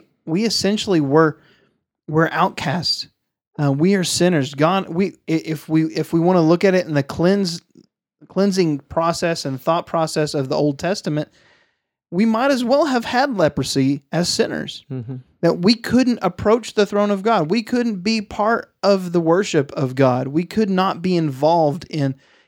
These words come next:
Speaker 1: in sacrifices. We couldn't be involved in anything re-, religious because, because of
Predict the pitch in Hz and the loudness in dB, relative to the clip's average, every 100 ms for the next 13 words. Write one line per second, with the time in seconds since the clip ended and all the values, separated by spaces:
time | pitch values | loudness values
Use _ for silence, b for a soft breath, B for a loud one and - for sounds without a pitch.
0 | - 151 143 - - 160 165 165 143 151 | -8 -4 -4 -6 -4 -2 -2 -4 2 2
1 | 135 - 135 156 170 208 185 185 175 135 | 2 -4 -6 -6 -2 -2 -2 -2 -2 -2
2 | 156 180 160 156 139 _ _ 220 254 233 | -2 -2 0 -2 -4 _ _ -2 0 0
3 | 196 160 147 135 147 - _ _ _ 156 | 0 0 2 0 0 -4 _ _ _ -2
4 | 147 151 233 151 123 - - _ _ _ | 2 2 0 -2 -6 -8 -18 _ _ _
5 | _ - 143 175 175 160 - _ _ 160 | _ -8 -4 0 0 0 -10 _ _ -4
6 | 160 - 170 160 - 151 143 131 | -2 0 0 0 2 4 4 -2